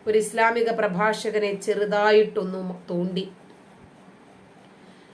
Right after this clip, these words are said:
ഇസ്ലാമിസ്റ്റുകൾ എല്ലാവരും കൂടെ കൂടെ കയറി മാന്തി പൊളിച്ചു. ഇപ്പോൾ എങ്ങനെ പോയ ഇമേജ് തിരിച്ചു പിടിക്കാൻ, ഇസ്ലാമിസ്റ്റുകളെ പ്രീണിപ്പെടുത്താൻ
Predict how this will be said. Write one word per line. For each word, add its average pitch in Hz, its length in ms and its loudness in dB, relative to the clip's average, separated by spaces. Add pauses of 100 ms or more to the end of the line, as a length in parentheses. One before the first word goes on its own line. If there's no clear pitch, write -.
(600)
ഇസ്ലാമിസ്റ്റുകൾ 330 920 4
എല്ലാവരും 330 540 6
കൂടെ 330 240 4
കൂടെ 320 300 2
കയറി 320 340 6
മാന്തി 311 480 4 (140)
പൊളിച്ചു. 294 460 4 (520)
ഇപ്പോൾ 233 320 4 (680)
എങ്ങനെ 233 400 2 (180)
പോയ 208 280 4 (180)
ഇമേജ് 208 440 4
തിരിച്ചു 208 380 -4
പിടിക്കാൻ, 202 440 0 (220)
ഇസ്ലാമിസ്റ്റുകളെ 208 880 0 (140)
പ്രീണിപ്പെടുത്താൻ 208 760 2